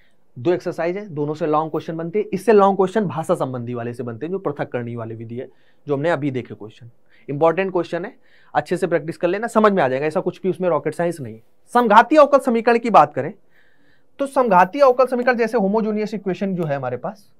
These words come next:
नाम से स्पष्ट है कि इसमें जो अवकल समीकरण की घात होगी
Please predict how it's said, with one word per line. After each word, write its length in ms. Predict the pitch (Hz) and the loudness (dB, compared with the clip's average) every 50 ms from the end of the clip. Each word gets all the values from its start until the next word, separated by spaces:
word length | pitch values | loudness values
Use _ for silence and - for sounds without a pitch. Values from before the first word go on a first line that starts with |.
| _ _ - | _ _ -6
नाम 260 | 165 190 214 233 240 | 0 2 4 4 2
से 140 | 240 - 202 | 0 -4 -10
स्पष्ट 340 | 196 - 202 185 - - | -4 -4 -4 -4 -2 -4
है 60 | 233 233 | -6 -6
कि 120 | 233 214 | -4 -6
इसमें 240 | 208 208 208 214 214 | -8 -4 -4 -4 -2
जो 180 | 214 220 220 214 214 - - _ _ _ _ _ _ | 0 0 -2 -2 -4 -10 -18 _ _ _ _ _ _
अवकल 240 | 165 185 185 233 226 | 0 0 0 0 -2
समीकरण 380 | 220 226 214 220 220 233 233 226 | -2 -2 -2 -2 0 -2 -2 -2
की 120 | 233 233 | -4 -6
घात 380 | 185 143 - 160 180 208 - - | -8 -4 2 2 2 2 2 0
होगी 340 | 156 143 143 143 190 247 | -4 -4 -4 -6 -10 -12